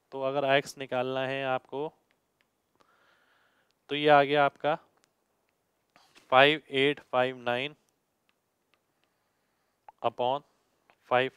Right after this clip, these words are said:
फ़ाइव एट, ये मुझे कैलकुलेट करना है।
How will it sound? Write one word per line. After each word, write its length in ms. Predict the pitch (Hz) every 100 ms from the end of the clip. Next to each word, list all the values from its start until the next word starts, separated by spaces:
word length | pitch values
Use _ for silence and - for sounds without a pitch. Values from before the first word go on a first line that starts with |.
| -
फ़ाइव 260 | 123 151 - _ _ _ _ _ _ _ _ _ _ _ _ -
एट, 280 | 123 98 - - _ _ _ _ _ _ _ _ _ _ _
ये 120 | 156 180
मुझे 240 | 175 180
कैलकुलेट 460 | 165 151 156 151 147
करना 280 | 117 107
है। 80 | 104